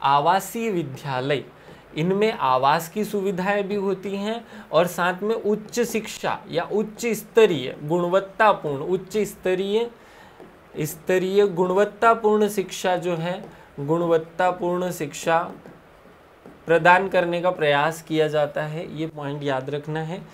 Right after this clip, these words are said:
तो जो एकलव्य मॉडल स्कूल हैं ये जवाहर नहवाल-, जवाहरलाल नवोदय विद्यालय के समान ही हैं। जिस प्रकार जवाहरलाल नवोदय विद्यालय जो हैं वो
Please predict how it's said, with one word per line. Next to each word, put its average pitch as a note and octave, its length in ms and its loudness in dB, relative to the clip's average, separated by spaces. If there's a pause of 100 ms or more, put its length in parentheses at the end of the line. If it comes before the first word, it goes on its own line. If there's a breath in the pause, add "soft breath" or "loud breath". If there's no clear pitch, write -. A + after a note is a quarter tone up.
(340 loud breath)
तो E3 100 0
जो F#3 180 4
एकलव्य G3+ 500 4
मॉडल G3+ 460 2
स्कूल G3+ 380 -8
हैं G3+ 340 -6
ये G3 420 0 (280 loud breath)
जवाहर D#3 680 4
नहवाल-, F#3+ 720 0
जवाहरलाल E3+ 800 2
नवोदय E3 440 -2
विद्यालय E3 580 -2
के E3+ 140 -4
समान D3+ 460 -4
ही F3+ 160 -4
हैं। F#3 440 -6 (240 loud breath)
जिस D#3 160 -4
प्रकार E3+ 380 -2
जवाहरलाल E3 800 0
नवोदय D#3+ 320 -4
विद्यालय D#3 520 -4
जो D#3 140 -4
हैं D#3 340 -10 (400 loud breath)
वो F#3 400 4